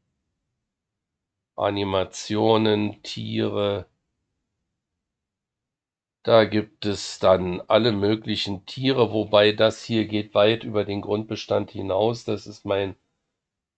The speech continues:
äh, mein Ressourcenordner mit allen Modellen, die ich so zur Verfügung habe. Aber auch im Grundbestand, äh, finden sich da ein paar animierte Tiere in den Landschaftselementen, unter anderem eben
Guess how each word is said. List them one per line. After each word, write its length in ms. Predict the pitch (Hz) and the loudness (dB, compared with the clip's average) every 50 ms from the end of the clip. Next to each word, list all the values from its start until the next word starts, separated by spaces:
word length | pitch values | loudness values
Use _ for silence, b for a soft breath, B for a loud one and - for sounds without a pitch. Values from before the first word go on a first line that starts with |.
| _ _ _ _ _ _ | _ _ _ _ _ _
äh, 220 | - 104 104 104 101 | -8 -4 -4 -2 -2
mein 280 | 101 101 104 104 107 | 0 2 2 2 2
Ressourcenordner 1120 | 107 104 101 98 - - 117 117 117 113 - 113 113 - - 107 107 110 113 110 110 110 107 | 2 2 0 -2 0 0 2 2 2 0 -2 -4 -4 0 2 4 6 6 4 4 4 4 4
mit 220 | 101 98 98 - - | 4 0 -4 -6 -4
allen 640 | - 107 107 113 120 123 120 120 120 113 104 82 - - _ _ _ | 0 2 4 4 4 4 2 2 2 0 0 -2 -6 -18 _ _ _
Modellen, 640 | - 110 107 110 104 101 101 104 107 110 117 117 107 | -4 -2 0 0 0 2 2 2 4 4 2 0 -2
die 160 | 107 107 107 | -2 -4 -4
ich 120 | 101 - | -4 -6
so 140 | - 117 107 | -4 -6 -6
zur 240 | 110 - - 104 92 | -4 -2 -2 -2 -2
Verfügung 640 | - - 104 95 - - 110 107 113 113 110 107 98 | 0 -2 -4 -4 -4 -4 -6 -2 0 0 0 0 2
habe. 400 | 98 101 101 101 107 107 107 - b b b b b b b b b b | 2 4 4 4 2 0 -2 -4 b b b b b b b b b b
Aber 320 | 139 139 139 139 123 120 | 6 6 10 10 10 10
auch 220 | 123 123 127 120 | 10 8 6 6
im 200 | 123 120 113 110 | 4 0 0 0
Grundbestand, 840 | 101 101 113 131 143 139 - 110 101 - - 110 107 107 110 107 110 | 2 2 2 2 2 0 -2 -2 -2 0 2 2 4 4 2 0 -4
äh, 160 | - - 107 | -6 -6 -6
finden 360 | 90 - - 113 117 113 107 104 | -6 -4 -4 -2 -2 0 -2 -2
sich 240 | 101 104 101 - | -2 -4 -6 -4
da 180 | - 110 104 107 | 0 0 2 2
ein 240 | 104 104 101 101 - | 2 2 0 -2 -2
paar 240 | - 98 104 107 - | 0 2 2 2 2
animierte 640 | 104 104 107 101 98 98 104 107 110 110 107 95 | 2 -2 -2 -4 -2 -2 0 0 0 0 -4 -8
Tiere 480 | - - - 120 123 127 120 120 120 117 | -8 -10 -8 -4 -2 0 0 2 2 0
in 180 | 113 - 104 101 | 0 -2 -4 -4
den 140 | 101 101 101 | -4 -4 -2
Landschaftselementen, 1200 | 101 101 104 110 107 - 110 107 - - - - 107 104 104 101 98 98 101 98 _ - 104 98 - _ _ _ _ _ _ _ _ _ _ _ - | -2 -2 -2 -2 -2 0 0 0 -2 -4 -14 -10 -8 -6 -6 -4 -4 -4 -6 -6 _ -8 -8 -8 -10 _ _ _ _ _ _ _ _ _ _ _ -8
unter 380 | - 110 110 110 113 107 104 98 | -6 -6 -2 2 4 4 4 4
anderem 420 | 101 104 104 101 104 101 101 98 | 2 2 2 2 2 2 0 0
eben 320 | - 98 101 98 98 92 | -2 -2 -2 -2 -4 -6